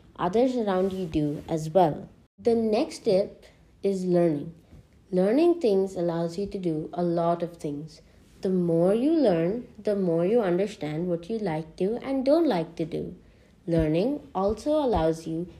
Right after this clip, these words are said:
to build your skills, and it allows you to have more to talk about. I was listening to a podcast about social confidence, and one of the conversational tips they provided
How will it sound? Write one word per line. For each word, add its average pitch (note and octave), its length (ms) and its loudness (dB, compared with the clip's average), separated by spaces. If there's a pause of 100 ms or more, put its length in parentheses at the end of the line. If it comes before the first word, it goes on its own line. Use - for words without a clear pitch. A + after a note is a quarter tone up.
(140)
to G3 100 -2
build E3+ 400 2
your E3+ 120 0
skills, F#3+ 680 2
and F3+ 100 -4
it F3 140 -4
allows E3 480 -2
you G#3+ 100 -6
to A#3 140 -4
have F3+ 420 -4
more E3 520 2
to F#3+ 140 -12
talk C#4+ 360 -2
about. D3+ 360 -10 (520)
I F3 40 -6
was F#3 260 -2
listening C4+ 420 -2
to F4+ 80 2
a F4 60 0
podcast G#3 680 0
about E3+ 240 -2
social E3 340 -2
confidence, D#3+ 720 -4 (320)
and F#3+ 140 -2
one F3+ 140 0
of A3+ 120 -8
the D#4+ 80 -2
conversational A3+ 880 -2
tips D4 320 -4
they F#3+ 120 -2
provided D#3+ 600 -4